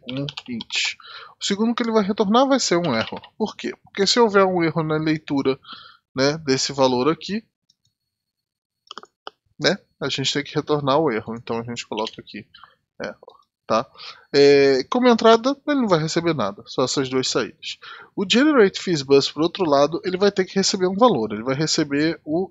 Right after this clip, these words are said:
n, né, que é do tipo int. E ele vai retornar o quê? Ele vai retornar aqui, é, uma string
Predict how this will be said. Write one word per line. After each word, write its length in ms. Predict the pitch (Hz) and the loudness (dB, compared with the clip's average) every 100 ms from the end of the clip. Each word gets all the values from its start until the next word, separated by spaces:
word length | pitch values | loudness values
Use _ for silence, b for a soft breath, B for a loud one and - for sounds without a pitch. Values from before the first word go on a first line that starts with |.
| - | -4
n, 480 | 147 156 120 107 _ _ _ - - - - | 0 0 -2 -6 _ _ _ -14 -12 -14 -14
né, 220 | 127 123 147 | -6 -4 -4
que 100 | 131 | -4
é 40 | |
do 100 | 127 | -6
tipo 400 | - 131 - 170 | -6 -6 -6 -4
int. 380 | 139 117 - - _ _ _ _ | -4 -4 -8 -10 _ _ _ _
E 40 | 156 | -2
ele 100 | 165 | 0
vai 140 | 170 | 2
retornar 440 | 175 190 175 175 180 | 2 2 0 4 2
o 100 | 170 | 0
quê? 300 | - 110 - _ _ - | -4 -8 -8 _ _ -6
Ele 120 | 143 | -2
vai 120 | 165 | 0
retornar 720 | 165 170 165 147 139 131 123 | 0 0 2 0 0 -2 -2
aqui, 400 | 120 - 160 175 b b b _ - | -4 -10 -10 -10 b b b _ -4
é, 360 | 135 127 127 - _ _ | 0 0 -2 -8 _ _
uma 380 | 160 131 117 113 | -10 -6 -6 -4
string 560 | - - - 214 262 269 | 0 0 0 -2 0 -2